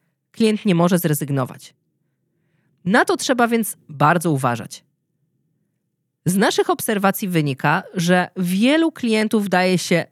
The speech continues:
złapać na takie obietnice bez pokrycia. Tak więc krótko opowiedziałam ci o rzeczach, na które warto zwrócić uwagę przy poszukiwaniu agencji do prowadzenia kampanii.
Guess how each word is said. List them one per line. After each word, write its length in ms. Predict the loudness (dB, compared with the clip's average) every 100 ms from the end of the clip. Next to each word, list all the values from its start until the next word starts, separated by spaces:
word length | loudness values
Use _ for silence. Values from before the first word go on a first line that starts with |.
| -8
złapać 680 | -6 -2 2 2 2 -8 -8
na 100 | -10
takie 320 | -8 -6 -6
obietnice 680 | -2 -2 -2 -4 -2 -4 -4 -2
bez 180 | -2
pokrycia. 460 | -2 -8 -8 -10 -14 _ _ _ _ _ _ _ _ _ _ _ _ _ _ _
Tak 160 | -2 2
więc 300 | 2 0 -4 _ -8
krótko 380 | 2 2 4 0
opowiedziałam 600 | 0 0 2 4 2 2
ci 140 | 2
o 80 | 2
rzeczach, 400 | 4 2 2 0
na 100 | 0
które 260 | 0 2 2
warto 420 | 4 4 4 0
zwrócić 420 | -2 -2 -2 -2
uwagę 360 | 2 2 4 0
przy 200 | 0 -6
poszukiwaniu 680 | 0 0 0 -2 0 2 2
agencji 460 | 0 0 0 -2 -2
do 80 | -2
prowadzenia 460 | 0 0 0 -2
kampanii. 540 | -2 -4 -2 -6 -8